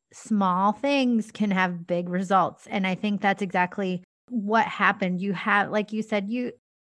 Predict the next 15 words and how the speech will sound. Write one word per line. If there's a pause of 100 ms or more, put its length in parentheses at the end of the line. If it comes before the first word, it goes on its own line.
(160)
like,
I
wouldn't
say
you
have
a
small
following,
but,
like, (480)
your
following
is
loyal.